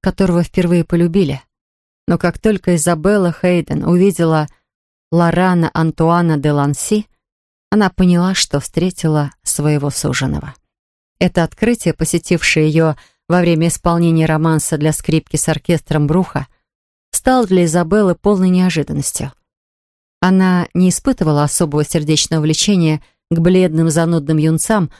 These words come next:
окружавшим её в музыкальном колледже. Она даже решила, что, может быть, вообще не станет связывать себя брачными узами, поскольку замужество будет отвлекать от музыки. Но, продираясь через соло,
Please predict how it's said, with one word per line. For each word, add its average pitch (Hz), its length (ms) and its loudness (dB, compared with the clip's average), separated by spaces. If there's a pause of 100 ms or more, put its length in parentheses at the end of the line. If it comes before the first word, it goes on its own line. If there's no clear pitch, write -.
(160)
окружавшим 175 760 0
её 160 180 2
в 143 40 -4
музыкальном 170 500 0
колледже. 147 500 -2 (540)
Она 180 160 4
даже 180 260 0
решила, 180 440 2
что, - 260 -2
может 160 320 -2
быть, 160 180 -2
вообще 156 320 0
не 262 120 2
станет 156 360 -2
связывать 151 460 -2
себя 151 220 -2
брачными 156 480 0
узами, 147 400 -2 (380)
поскольку 165 480 -2
замужество 165 560 -2
будет 165 220 -2
отвлекать 151 480 -4
от 175 120 -4
музыки. 170 480 -2 (1040)
Но, 240 100 2
продираясь 233 580 2
через 185 320 -2
соло, 175 480 0